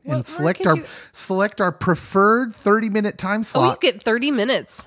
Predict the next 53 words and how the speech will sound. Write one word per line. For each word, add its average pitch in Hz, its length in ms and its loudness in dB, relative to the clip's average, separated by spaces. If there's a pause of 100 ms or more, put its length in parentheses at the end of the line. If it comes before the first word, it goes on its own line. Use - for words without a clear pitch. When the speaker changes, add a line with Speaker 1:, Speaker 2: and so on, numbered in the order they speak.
Speaker 2:
I 175 60 -6
was 220 160 -4
gonna 220 160 -4
guess 175 260 -4
you'd 165 140 -10
get, 165 160 -6
like, 147 180 -14
ten. 156 460 -6
Speaker 1:
on 170 180 2
either 190 280 4
Saturday, 202 580 2
April 190 220 0
fifteenth, 202 460 -2
or 165 60 -4
Sunday, 175 320 -2
April 160 200 -4
sixteenth. 139 400 -8
So 151 240 2
we, 147 280 -6
we, 180 280 -10 (180)
we 170 120 -2
gotta 220 180 -2
decide 160 400 -2
this 143 160 -6
in 117 80 -2
a 107 40 -2
hurry. 120 380 -6 (180)
Speaker 2:
<laughs> 453 60 0 (920)
I 262 40 -14
think 339 220 -10
I 370 60 -4
have 330 220 -8
plans 208 420 -8
those 147 260 -10
days. - 460 -14 (760)
Speaker 1:
Oscar 170 340 -4
Mayer's 180 360 -2
covering 151 340 -2 (100)
all 160 220 2
the 175 100 -4
costs 170 380 -4
of 143 40 -10
the 135 80 -8
ceremony, 113 600 -8 (360)
but 110 80 -8
we, 117 180 -4
we 113 140 -8
gotta 110 220 0
make 98 180 -8
our 95 120 -2
own 82 100 -8
travel 80 340 -10
arrangements - 680 -20